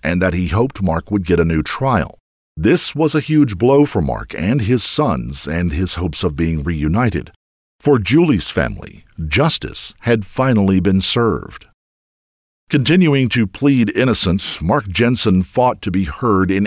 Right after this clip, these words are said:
every possible court. In twenty thirteen,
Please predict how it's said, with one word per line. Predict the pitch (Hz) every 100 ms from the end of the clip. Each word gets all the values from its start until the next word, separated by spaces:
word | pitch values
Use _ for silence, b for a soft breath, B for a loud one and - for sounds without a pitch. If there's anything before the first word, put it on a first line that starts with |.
| -
every | 117 127 139 135
possible | - 135 - 110 82 87
court. | - 110 - - _ -
In | 120 110
twenty | - 165 165 147
thirteen, | - 131 - - - 151 95 -